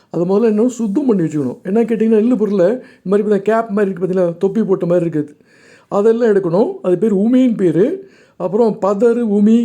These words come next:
இந்த மாதிரி நெல்லு இதெல்லாம் இருந்தா கூட எடுத்துடணும். இந்த மாதிரி சுத்தமா எடுத்துட்டு, அதுக்கப்புறம் தான் இந்த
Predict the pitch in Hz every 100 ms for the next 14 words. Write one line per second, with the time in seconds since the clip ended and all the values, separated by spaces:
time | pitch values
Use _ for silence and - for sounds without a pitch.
0 | 190 - _ - 185 202 202 190 220 233
1 | 240 233 - - _ - 180 202 220 208
2 | 190 208 233 196 202 214 143 - 180 202
3 | 202 190 240 247 202 196 190 156 175 254
4 | - - - - 185 220 208 208 226 294
5 | 202 185